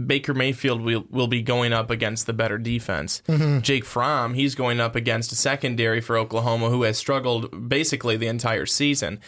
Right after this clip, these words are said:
Speaker 1: They've given up so many points. I think you can go back to the game against, it was Oklahoma State. The final score in that
Speaker 2: Mm-hmm.
Speaker 1: one was sixty-two to fifty-two. I mean, that was ungodly,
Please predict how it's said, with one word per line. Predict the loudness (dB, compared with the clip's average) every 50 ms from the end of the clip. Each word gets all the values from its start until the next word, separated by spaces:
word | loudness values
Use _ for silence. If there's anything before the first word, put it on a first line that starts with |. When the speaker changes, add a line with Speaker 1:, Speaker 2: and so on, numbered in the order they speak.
| -20 -20 -12 -4
Speaker 1:
They've | -2 0 0 2
given | 2 2 2 2
up | 0 0
so | 0 0 0 0
many | 0 0 -2 -2 -2
points. | -2 -2 -2 -2 -2 -2 -2
I | -2
think | -2 -4 -4 -6
you | -6
can | -4 -4 0
go | 0 0 0
back | 0 0 0 -2 -4 -4
to | -4 -2 0
the | 0 0 2
game | 2 2 2 2 0
against, | 0 0 0 0 0 -2 -2 -4 -6 -8 -12 -20 -20 -20 -20 -20 -20 -20 -20 _ _ 0
it | 0 0 2 2
was | 2 2 2 2 2 2 0
Oklahoma | 0 0 0 0 0 0 0 0 0 -2
State. | -2 0 0 0 0 0 -2
The | -4
final | -6 -2 0 0 2 2 0 -2
score | -2 -2 -2 0 2 2 0
in | 2 2
that | 2 2
Speaker 2:
Mm-hmm. | 4 4
Speaker 1:
one | 4 2
was | 2 2 2
sixty-two | 0 0 0 0 -2 -2 -2 -2 -2 0 0 0
to | 0 0
fifty-two. | 0 0 0 0 0 -2 -4 -4 -2 -2 0
I | 0 0
mean, | 0 0 0
that | 0 0 0
was | 0 0
ungodly, | 0 0 0 0 0 0 0 -2 -4 -6 -6 -8